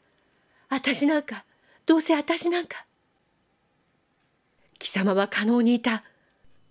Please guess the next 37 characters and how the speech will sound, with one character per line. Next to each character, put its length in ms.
俺 240
と 160
一 40
緒 220
に 120
な 120
っ 40
て 120
か 100
ら 100
も、 200
も 140
う 40
七 300
年 160
に 100
な 160
る。」 140
又 300
五 120
郎 160
は 120
歯 240
を 40
食 260
い 60
し 160
ば 120
り、 160
声 280
を 120
殺 240
し 100
て 100
い 40
っ 120
た。 180